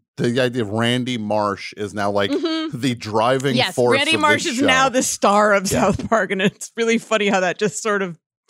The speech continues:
Speaker 2: became where it's like, "Nope, it's about my dad. I've become him, and I think he's really interesting." And
Speaker 1: I'm texting Brett right now. Who
Speaker 2: Yeah.
Speaker 1: is your
Speaker 2: Who's your
Speaker 1: favorite
Speaker 2: favorite
Speaker 1: South
Speaker 2: South
Speaker 1: Park
Speaker 2: Park
Speaker 1: character?
Speaker 2: character?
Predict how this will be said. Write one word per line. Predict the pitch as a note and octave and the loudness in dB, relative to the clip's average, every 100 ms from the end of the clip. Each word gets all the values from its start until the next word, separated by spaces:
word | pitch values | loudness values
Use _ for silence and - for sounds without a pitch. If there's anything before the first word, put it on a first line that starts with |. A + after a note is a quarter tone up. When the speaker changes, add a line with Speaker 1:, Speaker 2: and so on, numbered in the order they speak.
| - - - | -20 -14 -6
Speaker 2:
became | A#3+ - C#4+ B3+ C4 | -6 -2 0 0 2
where | A#3+ | 2
it's | A#3 - | 0 2
like, | A#3+ A#3 - _ _ _ _ _ _ _ _ - - - - | 0 0 -4 _ _ _ _ _ _ _ _ -20 -20 -14 0
"Nope, | C#4 D#4 _ _ _ - | 2 2 _ _ _ -10
it's | G#3 | -4
about | G#3+ A3+ G#3 | 0 0 0
my | G#3 | 0
dad. | F3+ F3 F3+ | 2 4 2
I've | F3 | 0
become | G3 G#3 G3 | -4 -2 0
him, | A#3 G3+ F#3 | 0 0 -2
and | E3+ | -4
I | F3+ | -4
think | F3 | -6
he's | F#3 E3 | -8 -6
really | F3 E3+ | -4 -4
interesting." | E3+ E3 D3 E3+ D#3+ D#3+ D3+ | -6 -8 -10 -6 -6 -6 -8
And | C#3+ D#3 - _ _ - | -12 -14 -20 _ _ -6
Speaker 1:
I'm | A#2 B2 A#2 G2 - _ | -2 -2 -2 -6 -12 _
texting | - B2+ - E3 D#3 | -4 -4 -4 -6 -4
Brett | C3 B2 G2 | 0 -2 0
right | A2+ A2 | -4 -4
now. | G2 F2 F2+ - _ _ _ _ _ _ _ - | -8 -8 -10 -14 _ _ _ _ _ _ _ -4
Who | B2 | -2
Speaker 2:
Yeah. | |
Speaker 1:
is | C3 | -2
your | C3 | -4
Speaker 2:
Who's | A#2+ G#3+ F#2+ | -2 -2 0
your | - | -2
Speaker 1:
favorite | |
Speaker 2:
favorite | F#3 F3+ | -2 -2
Speaker 1:
South | - | 0
Speaker 2:
South | F#3+ | 0
Speaker 1:
Park | - | 0
Speaker 2:
Park | G#3+ G3 | -4 -4
Speaker 1:
character? | E3+ F#3 A3+ | -6 -8 -10
Speaker 2:
character? | A3+ A#3+ | -12 -12